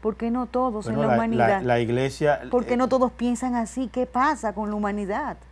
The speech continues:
Speaker 2: Sin embargo, me, me gustaría que nos quedáramos con la, con la última gráfica, que dice que es importante el esfuerzo de conocer a la persona y comprender su mundo interior.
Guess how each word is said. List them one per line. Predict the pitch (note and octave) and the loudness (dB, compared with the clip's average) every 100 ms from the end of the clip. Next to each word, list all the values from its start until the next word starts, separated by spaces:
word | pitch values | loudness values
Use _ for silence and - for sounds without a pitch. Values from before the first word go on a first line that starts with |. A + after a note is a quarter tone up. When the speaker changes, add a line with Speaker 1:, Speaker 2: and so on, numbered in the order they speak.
| - | -20
Speaker 2:
Sin | - D#3 F3 | -8 -2 0
embargo, | F#3 E3 D#3 D3+ D3+ D3+ - | 2 4 4 4 0 -2 -4
me, | C3 C#3+ | -10 -8
me | C3 | -6
gustaría | C3 B2+ C3 B2+ D#3+ E3 | -6 -4 -4 -2 -2 -2
que | D#3 D3 D3 B2+ | -2 -2 -4 -10
nos | C3 B2 | -10 -6
quedáramos | B2 C3 D3+ D#3 D3 | -4 -2 -2 -2 -2
con | C#3+ C3 | -2 0
la, | B2 A2+ A2 A#2 | 2 4 2 -4
con | - B2 | -6 -4
la | A#2+ A2+ G#2+ G#2 - - - C#3 | -2 -2 -4 -10 -16 -20 -20 -12
última | C#3+ C#3+ D#3+ C#3+ C3 A#2+ | -12 -8 -6 -4 -4 -4
gráfica, | A2 C#3 D3 - B2+ B2+ D#3+ - - - - - - | 0 4 4 2 -6 -4 -6 -6 -20 -20 -20 -20 -12
que | C3+ | -6
dice | C#3 D#3+ D#3 | -4 -2 -2
que | D3 | -2
es | D#3 - | -4 -2
importante | F3 E3 D#3 C3+ - E3+ F3+ F#3 | -4 0 -2 0 2 2 2 -2
el | D#3+ | -2
esfuerzo | C#3 - D3+ D#3 D#3 E3 | -4 -4 -2 -2 -4 -8
de | C#3+ | -8
conocer | A#2 B2 A#2 - F3 G3+ | -6 -6 -6 -6 -6 -4
a | F#3+ | -2
la | E3 | -4
persona | - C3 - C3 C3 | -4 -8 -6 -6 -6
y | B2+ | -6
comprender | A#2+ A#2 A2+ A2 C3+ | -8 -6 -8 -6 -8
su | C#3 C#3 | -10 -12
mundo | B2+ B2+ B2 | -12 -12 -12
interior. | A#2 A2+ G#2+ G2 | -12 -14 -16 -18